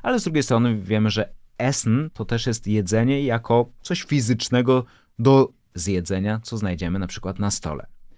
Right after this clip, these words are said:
Dalej, „Es lag bestimmt am frühen Aufstehen”. Powiedzmy, że ktoś przez cały dzień czuje się bardzo senny i mówi: „To pewnie dlatego, że wcześniej dziś wstałem”.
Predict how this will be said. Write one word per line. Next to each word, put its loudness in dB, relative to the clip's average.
Dalej, 0
„Es -2
lag 2
bestimmt -2
am 0
frühen 2
Aufstehen”. 0
Powiedzmy, -6
że -2
ktoś -2
przez -6
cały 2
dzień 2
czuje 0
się -2
bardzo 0
senny 4
i -2
mówi: 2
„To -4
pewnie 0
dlatego, 4
że 2
wcześniej 0
dziś -4
wstałem”. -4